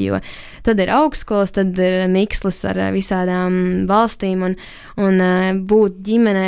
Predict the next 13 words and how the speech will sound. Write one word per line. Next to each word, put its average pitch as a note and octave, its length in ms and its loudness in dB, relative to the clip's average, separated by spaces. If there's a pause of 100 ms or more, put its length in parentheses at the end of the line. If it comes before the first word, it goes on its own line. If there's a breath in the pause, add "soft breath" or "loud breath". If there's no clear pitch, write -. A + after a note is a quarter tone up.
dzīvot F#3 540 0
un F#3+ 120 2
iet G3 220 0
vidusskolā, F#3+ 1040 0
kas - 300 -4
ir, F#3 100 2
man F#3 180 2
liekas, F#3 320 -2
visfantastiskākais G3 1000 -4
veids, G3 300 -2
kā G3+ 220 -2
iepazīt G3 500 0
to F#3 220 0